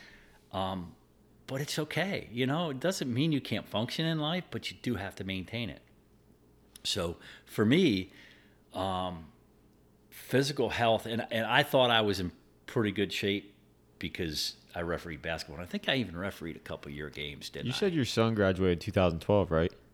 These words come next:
Speaker 1: He, uh, yeah.
Speaker 2: That's when we graduated.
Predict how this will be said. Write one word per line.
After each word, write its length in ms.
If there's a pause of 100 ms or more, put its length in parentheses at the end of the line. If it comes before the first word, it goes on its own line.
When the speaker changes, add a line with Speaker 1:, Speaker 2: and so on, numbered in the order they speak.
(120)
Speaker 1:
He, 240 (220)
uh, 240 (1000)
yeah. 300 (160)
Speaker 2:
That's 200
when 100
we 140
graduated. 680